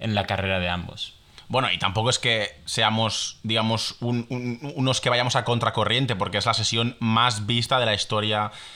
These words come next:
Speaker 2: del canal de YouTube de Bizarrap. Creo que la sesión tiene más de trescientos millones de, de views, así que obviamente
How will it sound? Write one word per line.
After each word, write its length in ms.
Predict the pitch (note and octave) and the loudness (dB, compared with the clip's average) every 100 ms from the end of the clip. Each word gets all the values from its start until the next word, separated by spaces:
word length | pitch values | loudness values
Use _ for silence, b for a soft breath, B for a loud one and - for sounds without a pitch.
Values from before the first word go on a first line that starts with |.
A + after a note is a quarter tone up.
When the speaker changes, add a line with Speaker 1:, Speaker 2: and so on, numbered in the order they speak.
| B | B
Speaker 2:
del 280 | - G2 G#2+ | -4 0 0
canal 320 | G2+ G#2 G#2+ | 2 2 2
de 340 | G#2 G#2+ G#2 G#2 | 2 2 2 2
YouTube 320 | G#2 G#2 A2+ | 0 -2 -2
de 100 | G#2+ | 0
Bizarrap. 460 | G#2 G2 G2+ A2 A2 - _ | -2 0 2 2 0 -6 _
Creo 180 | - G#2 | -4 -2
que 60 | A2+ | 0
la 60 | |
sesión 240 | G#2+ A2 A2 | -2 -2 0
tiene 180 | A2 G#2+ | 0 2
más 160 | A2 | 2
de 100 | A2+ | 2
trescientos 500 | A2 G#2+ G2 A#2 A2+ | 0 -2 -2 -2 0
millones 400 | A2+ A2 A2+ A#2+ | 0 2 2 0
de, 300 | A2+ G#2 G2 B B - | 0 0 0 B B -6
de 180 | A2 G#2+ | -2 0
views, 400 | A#2 C#3 F#3+ - B B B | 2 0 -2 -6 B B B
así 200 | - A2+ | -4 -2
que 140 | - G2+ | 0 0
obviamente 800 | G2+ A2+ A2 A2+ A2+ C3+ F#3+ | 2 2 4 2 0 -2 -4